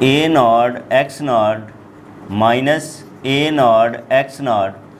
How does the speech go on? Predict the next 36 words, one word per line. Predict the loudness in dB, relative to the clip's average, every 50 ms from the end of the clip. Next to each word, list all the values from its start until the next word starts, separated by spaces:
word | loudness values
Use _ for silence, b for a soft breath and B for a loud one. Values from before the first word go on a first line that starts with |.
| B B B B
और | -2 -2 -2 0
ये | 0 0 0 0 -2 -2 -2
एक | -2 -2 -4 -4 -4
पहले | 0 0 0 0 0 -2
ही | -4 -4 -4 -4
मौजूद | -4 -4 -4 -2 -2 -2 -4 -4
है | -4 -2 -2 -2 -2 -4 -8 -4
A | -2 -2 0 0 0
naught | 0 0 2 2 2 0 0 -2 -6 -6 -6 -6 -6
X | -6 -8 -8 -8
naught। | -6 -4 -4 -4 -6 -8 -14 -16 -18 -20 -20 -20 -20 -18 -18 B B B B B B B B 0
अब | 0 2
हमने | 2 2 2 2 0 2
क्या | 2 2 2 2
करना | 0 -4 -4 -2 -2
है, | -2 -2 -4 -4 -6 -8
इसको | -8 -8 -6 -8 -8
थोड़ा | -4 -2 -2 -2
सा | 0 -2 -4
तरतीब | -4 -2 -4 -4 -2 -2 -2 0 0 0
देनी | -2 -2 -2 -2 -4 -6 -8
है। | -10 -12 -14 -18 -20 B B B B B B B -10 -2
ठीक | 0 0 2 2
है, | 0 -2 -2 -6 -12 -4 -2
तरतीब | -2 -2 -2 -4 -4 -4 0
क्या | 0 0 0
देंगे | 2 0 -4 -4 -4 -4 -4 -4 -6 -8 -12 -10 -6
कि | -4
ये | -2 -2 0 0
हमारे | 0 0 0 0 0 0 0
पास | -2 -4 -4 -4 -6
किसके | -8 -8 -8 -6 -6 -4 -4
equal | -4 -4 -2 -2
आ | 0 -2
जाएगा, | -2 -4 -6 -6 -4 0 0 0 0 -2 -4
A | -4 -2 0 0 0 0 -2